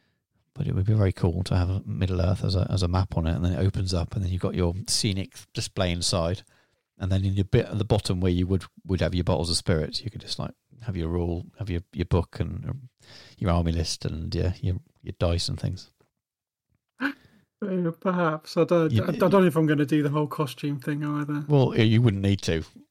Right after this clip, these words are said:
Speaker 1: if you,
Speaker 2: No, not
Speaker 1: if
Speaker 2: with
Speaker 1: you, if
Speaker 2: that,
Speaker 1: you were
Speaker 2: no.
Speaker 1: pushing around one of those. What are they, what do they call it? Does it
Speaker 2: It's
Speaker 1: have a
Speaker 2: just a drinks globe,
Speaker 1: it's
Speaker 2: isn't
Speaker 1: just
Speaker 2: it?
Speaker 1: a
Speaker 2: A
Speaker 1: drink
Speaker 2: retro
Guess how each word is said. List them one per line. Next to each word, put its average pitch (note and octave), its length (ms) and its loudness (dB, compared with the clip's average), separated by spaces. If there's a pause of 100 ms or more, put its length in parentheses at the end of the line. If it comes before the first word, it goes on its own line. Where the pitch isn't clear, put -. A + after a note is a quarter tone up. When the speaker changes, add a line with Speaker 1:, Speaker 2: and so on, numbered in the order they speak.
Speaker 1:
if - 180 -8
you, G#2 140 -4 (480)
Speaker 2:
No, G3 120 6
not F#3+ 140 8
Speaker 1:
if - 60 6
Speaker 2:
with - 100 4
Speaker 1:
you, F3 80 4
if D3+ 60 6
Speaker 2:
that, C#3+ 60 6
Speaker 1:
you B2+ 100 6
were B2 80 6
Speaker 2:
no. - 60 0
Speaker 1:
pushing A#2+ 300 4
around F#2+ 240 4
one G2+ 120 2
of F#2+ 60 2
those. F#2 260 2
What F3+ 120 6
are E3 40 4
they, F3 100 2
what D3 120 4
do D3 60 6
they D3 100 6
call D#3 220 4
it? A3 140 2 (1160)
Does A#2 100 2
it A2+ 40 4
Speaker 2:
It's A2 80 6
Speaker 1:
have A#2+ 100 4
a - 20 6
Speaker 2:
just C3 220 0
a - 40 -16
drinks F#3 280 -6
globe, C3+ 360 -2
Speaker 1:
it's C3 120 0
Speaker 2:
isn't C#3 160 4
Speaker 1:
just - 20 -2
Speaker 2:
it? - 0 -
Speaker 1:
a C3+ 40 -4
Speaker 2:
A A#2+ 180 2
Speaker 1:
drink D#3 60 2
Speaker 2:
retro C#3+ 380 0